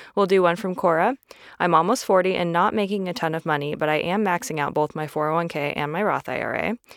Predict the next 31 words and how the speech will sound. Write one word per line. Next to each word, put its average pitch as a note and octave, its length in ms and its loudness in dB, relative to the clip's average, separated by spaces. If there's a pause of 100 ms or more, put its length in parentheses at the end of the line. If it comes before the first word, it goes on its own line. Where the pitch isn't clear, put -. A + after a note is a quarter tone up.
(280)
I E3 80 4
have D#3 220 6
a - 20 -4
three-month F3 560 -2
emergency D3 460 -2
fund. C#3 400 -2
I've D#3 120 -2
also D#3 240 0
got D#3+ 160 0
some D#3 140 -4
money D3 240 -2
in D3+ 120 -4
taxable F#3 500 -4
brokerage C#3 400 -2
accounts. C3+ 500 -10 (300)
I've E3 140 -2
got D3 160 4
around C#3 260 0
ten A3+ 260 -2
thousand F3 380 4
that's C#3+ 160 -4
sitting D3 220 -2
in D3 100 -2
savings, C#3 480 -4
and D#3 100 -6
I'm D#3 80 -2
curious B3 340 0
about F3+ 220 2
ideas C#3+ 360 0
to - 120 -6
invest. - 540 -6